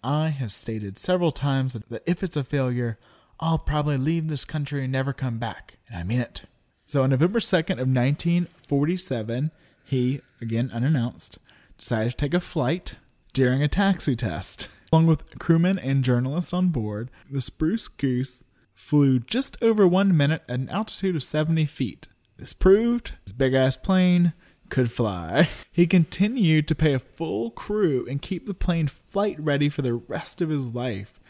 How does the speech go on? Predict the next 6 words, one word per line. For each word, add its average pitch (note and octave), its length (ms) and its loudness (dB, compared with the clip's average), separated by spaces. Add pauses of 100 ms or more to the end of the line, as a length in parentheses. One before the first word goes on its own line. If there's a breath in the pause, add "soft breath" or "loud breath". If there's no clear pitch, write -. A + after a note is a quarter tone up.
(220 soft breath)
spending D#3 440 2
a C#3 80 2
million D#3+ 640 2
dollars B2 600 0 (100)
a A2+ 60 -6
year. A#2+ 1000 0